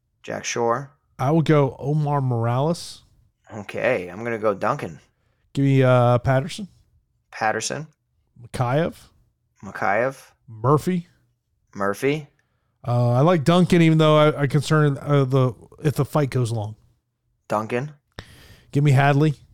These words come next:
Speaker 1: Hadley.
Speaker 2: I'm gonna go Carolina, but don't feel great about it.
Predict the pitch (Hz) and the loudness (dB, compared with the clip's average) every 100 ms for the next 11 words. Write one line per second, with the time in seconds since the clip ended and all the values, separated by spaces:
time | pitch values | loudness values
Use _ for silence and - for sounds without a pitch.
0 | _ _ _ _ _ _ - 110 98 113 | _ _ _ _ _ _ -4 -2 0 -2
1 | 143 - _ _ _ _ _ _ _ _ | -6 -12 _ _ _ _ _ _ _ _
2 | _ _ _ _ _ - 147 214 196 214 | _ _ _ _ _ -8 0 2 4 6
3 | 170 190 190 180 165 - 190 180 156 165 | 6 6 6 6 4 4 4 4 4 4
4 | 185 180 143 135 113 127 151 147 - 131 | 4 2 2 0 -2 -4 -2 0 0 0
5 | 123 120 113 117 123 | 0 -2 -2 -2 -4